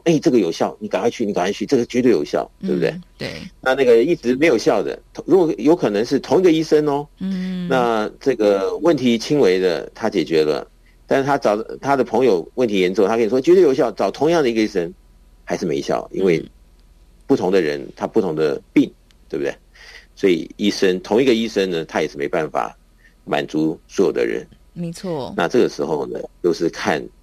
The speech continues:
Speaker 1: 他的这个朋友有没有这个因缘可以找到真正对的医生呢，给他，好，可能性的这个对症下药。
Speaker 2: 嗯。
Speaker 1: 那这就是看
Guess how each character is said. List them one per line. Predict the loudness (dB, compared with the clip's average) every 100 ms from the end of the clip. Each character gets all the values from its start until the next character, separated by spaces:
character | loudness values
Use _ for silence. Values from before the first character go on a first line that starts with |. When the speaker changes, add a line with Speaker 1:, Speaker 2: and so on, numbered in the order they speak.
| _ _ _ -2
Speaker 1:
他 | 0
的 | 2 2
这 | 0
个 |
朋 | 0 -4 -4
友 | -4 0
有 | 0
没 | 2
有 | 2 0
这 | -2
个 | -4
因 | -4 -4
缘 | -4 -4
可 | -2
以 | -2
找 | 0 0
到 | 0 0 -8 _ _ _ -2
真 | 2 2
正 | 2 0
对 | 2 0
的 | 0
医 | -4 -8
生 | -2 -2
呢， | -2 -8 -4
给 | -4
他， | -2 -4 -6 _ _
好， | -8 -8 -10 _ _ _ _
可 | -4 -2
能 | 0 0
性 | 0 0
的 | -4 -6 _ _ -20 -20 _ -6
这 | -4
个 | -2 -4 -10 -18 _ _ _
对 | -2
症 | 0 0
下 | -2 -2
药。 | -2 -6 -14 _
Speaker 2:
嗯。 | -6 -4 -4 -4
Speaker 1:
那 | -4
这 | -4 -6
就 | -8
是 | -8
看 | -10